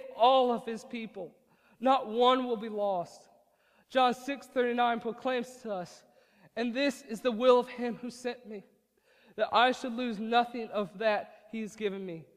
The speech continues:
but raise it up on the last day." Whether you are a believer or not, I beg with you,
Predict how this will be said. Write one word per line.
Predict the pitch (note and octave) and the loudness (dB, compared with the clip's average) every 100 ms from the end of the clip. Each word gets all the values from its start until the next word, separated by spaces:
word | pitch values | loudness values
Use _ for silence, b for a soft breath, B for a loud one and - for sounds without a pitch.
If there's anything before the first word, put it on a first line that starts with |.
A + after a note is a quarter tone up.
| b b | b b
but | G#3 | -8
raise | A3 A#3+ B3 B3 | 2 4 4 2
it | A3+ | 0
up | A3+ A3+ | 0 -2
on | G3+ | -4
the | |
last | F3+ F3+ E3+ - | 0 0 0 -6
day." | E3+ C#3+ C3 - _ _ _ _ _ B B B B B B B B _ | -8 -8 -10 -18 _ _ _ _ _ B B B B B B B B _
Whether | A3+ A3+ | -4 -2
you | A#3 B3+ A#3+ | -4 -4 -2
are | A3+ A3+ | 0 0
a | G#3+ | -2
believer | G#3+ B3 C4 A#3+ | -2 -2 0 0
or | A3+ | 0
not, | A3+ A3 G#3+ - - | 2 2 0 -6 -8
I | A3 | -8
beg | - A3+ A3+ A3 | -2 4 6 6
with | A3 G#3+ | 0 -8
you, | F#3+ D#3 | -8 -8